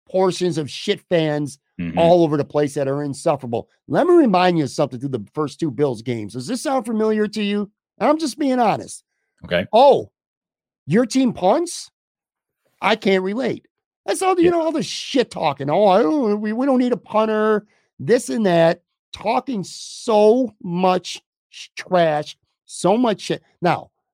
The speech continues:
Speaker 1: maybe the personal comments are a little bit, you know, more to the
Speaker 2: Right.
Speaker 1: medium. Although there are, again, there are a portion of classless scumbag Bills fans who will say the same things that Miami fans are saying about a certain thing of Bills fans.
Speaker 2: Mm-hmm.
Speaker 1: Point being is this.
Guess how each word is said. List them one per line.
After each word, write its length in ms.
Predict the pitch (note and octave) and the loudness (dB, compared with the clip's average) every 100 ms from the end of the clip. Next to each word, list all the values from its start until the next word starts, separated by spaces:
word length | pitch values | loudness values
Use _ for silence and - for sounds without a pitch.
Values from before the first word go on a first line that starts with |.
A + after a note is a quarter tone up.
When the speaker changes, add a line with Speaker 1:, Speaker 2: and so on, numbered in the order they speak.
| - | -4
Speaker 1:
maybe 280 | D3 F3 E3+ | 0 2 2
the 100 | C#3 | 0
personal 540 | - F3 F3 F3 D#3 | 0 -2 0 -2 -2
comments 520 | E3+ D#3+ D3+ D3 C#3 | -2 -2 0 -4 -4
are 140 | D3+ C#3 | -2 0
a 80 | |
little 240 | C3 C#3 C3 | 0 0 -2
bit, 220 | C3+ C#3 | -4 -4
you 120 | E3 A#2+ | -4 -4
know, 120 | A2 | -4
more 220 | A#2+ B2 | -4 -4
to 120 | G#2+ | -6
the 100 | B2 | -6
Speaker 2:
Right. 120 | G2+ A#2+ | -4 -4
Speaker 1:
medium. 180 | A#2 - _ _ | -8 -14 _ _
Although 360 | F#3+ F3 E3 D#3+ | 0 2 4 4
there 120 | D3 | 4
are, 80 | D#3+ | 2
again, 280 | D3 E3 G#2 | 2 -2 -2
there 120 | B2+ | 0
are 100 | C#3 | 0
a 40 | |
portion 400 | C#3 C#3+ C#3+ D3+ | 0 -2 -2 -2
of 120 | C3 A2 | -4 -4
classless 600 | - C3 C3+ C#3+ A#2+ - | -4 -2 -2 -6 -12 -4
scumbag 460 | D3 C3 C3 A#2+ | -4 -2 -4 -4
Bills 220 | G#2 C3 - | -2 -4 -4
fans 400 | C3 C3 C3+ C#3 | -4 -2 -4 -6
who 80 | |
will 340 | B2 B2 A#2+ A#2 _ _ _ _ - | -4 -2 -2 -4 _ _ _ _ -6
say 220 | E3 D3 | -2 0
the 100 | A#2 | -2
same 360 | - D3+ E3 F3 | -4 -2 -2 0
things 440 | F3 E3+ E3+ C#3+ | 2 2 0 0
that 260 | D#3 D#3 D3 | 0 0 0
Miami 340 | D3 D3+ D3+ | -2 -2 -4
fans 260 | C#3 D3+ C#3+ | -4 -4 -4
are 20 | |
saying 220 | C3 D3+ D3 | -6 -6 -2
about 260 | D3 D3 | 0 0
a 40 | C#3 | -2
certain 300 | D#3+ D3+ D3 | -4 -6 -4
thing 140 | D3+ | -4
of 100 | C#3 | -2
Bills 200 | C3+ A#2 | -2 -2
fans. 220 | - A#2 D#2+ | -4 -8 -6
Speaker 2:
Mm-hmm. 220 | F2+ F#2 - | -6 -6 -2
Speaker 1:
Point 240 | G#3 A3 | 0 0
being 220 | G3+ F#3+ E3+ | 2 2 2
is 140 | B2+ | 0
this. 340 | C3+ A2 - | -2 -2 -8